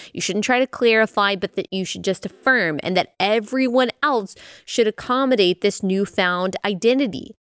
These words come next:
No matter what the underlying issues are, no matter what the home life is like, no matter if there may be other factors that are contributing to this kind of confusion,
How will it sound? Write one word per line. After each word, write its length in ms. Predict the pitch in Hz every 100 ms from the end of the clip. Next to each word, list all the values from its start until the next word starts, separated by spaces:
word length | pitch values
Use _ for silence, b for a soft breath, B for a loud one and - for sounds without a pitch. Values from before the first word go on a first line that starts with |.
| _ b -
No 140 | 190
matter 380 | 196 185 247 277
what 140 | 277
the 120 | 254 -
underlying 720 | 233 254 269 233 233 233 226 -
issues 480 | 202 - 220 208 -
are, 320 | 196 196 196
no 100 | 196
matter 460 | 180 175 208 262 262
what 160 | 247 240
the 80 |
home 400 | 214 - 247 240
life 320 | 240 214 214 220
is 160 | 202
like, 300 | 208 190 190
no 80 | 190
matter 300 | 190 226 269
if 100 | 269
there 120 | 247
may 240 | 226 226 233
be 160 | 233 -
other 240 | 240 262
factors 640 | 226 - 214 220 - 233 202
that 120 | 196
are 80 | 175
contributing 720 | - 175 - 240 240 240 233
to 100 | 208
this 180 | 190 190
kind 180 | 226 208
of 120 | 196
confusion, 800 | - 170 - 220 226 226 233